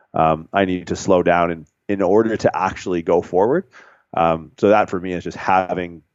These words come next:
good data, good metrics to track productivity, whether that's number of words I type in a day versus number of words I type in a week, um, you know, and tracking and setting deadlines and creating urgency.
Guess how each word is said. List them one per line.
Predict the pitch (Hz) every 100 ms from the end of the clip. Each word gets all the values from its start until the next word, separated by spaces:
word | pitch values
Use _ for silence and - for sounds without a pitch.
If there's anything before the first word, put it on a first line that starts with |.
| _
good | - 113 101 85
data, | 90 92 92 85 85
good | 104 95 87
metrics | 87 87 - 90 - -
to | 95
track | 82 - 92 85 85
productivity, | - 82 80 - - 90 110 147 - _ _ _ -
whether | 104 98 208 - 98
that's | 90 85 - _ _ _ _ _
number | 98 92 90
of | 85
words | 92 90 90
I | 90 82
type | - 90 -
in | 82
a | 78
day | 87 82 80 80
versus | 76 80 - 82
number | 82 80
of | 80
words | 87 80
I | 80
type | 87 82
in | 82
a |
week, | 76 82 82 - - _ _ _ _ _ -
um, | 87 82 78 - -
you | -
know, | 87
and | 87 90 101 92 82
tracking | - - 92 90 95 82
and | 82
setting | - 87 85 85
deadlines | 90 87 85 87 82
and | 82
creating | - 85 82 82
urgency. | 92 95 113 131 147